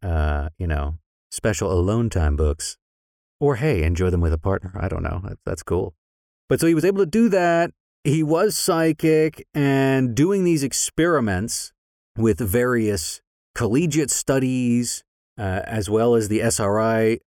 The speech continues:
Stanford Research Institute with Russell Targ, basically put him on the radar of the government, and the C I A reached out to him in a really shady way. He got a bunch of phone calls with code names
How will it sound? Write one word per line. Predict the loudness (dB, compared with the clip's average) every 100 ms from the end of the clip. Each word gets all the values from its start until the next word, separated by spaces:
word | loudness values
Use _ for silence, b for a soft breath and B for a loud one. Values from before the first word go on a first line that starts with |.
| _ -10
Stanford | -4 -4 -2 -2
Research | -2 -2 -2
Institute | -4 -4 -6 -6 -8 _ _
with | -4 -2
Russell | -2 -2 -4
Targ, | -2 0 0 -4 _ _ _
basically | 0 0 0
put | 2 2
him |
on | 2 0
the |
radar | 0 0 0 -2 -6 _ _ _ -6
of | -4
the | -2
government, | 0 0 0 -4 -6 _ -8
and | -2 0 2 0
the |
C | -2 -2 -2
I | 0
A | 0 0
reached | -2 -4 -4 -2
out | -2 -2
to | -4 -2
him | -4 -8 _ _ _ _ _ _
in | 0
a | 2
really | 4 2 2
shady | 0 0 2 2
way. | 2 0 -2
He | -2
got | 0 0
a |
bunch | 0 0 0 -2
of | -4
phone | -2 -2
calls | 0 0 0 0
with | -2 -2
code | 0 0 2
names | 0 0 0 -4 -6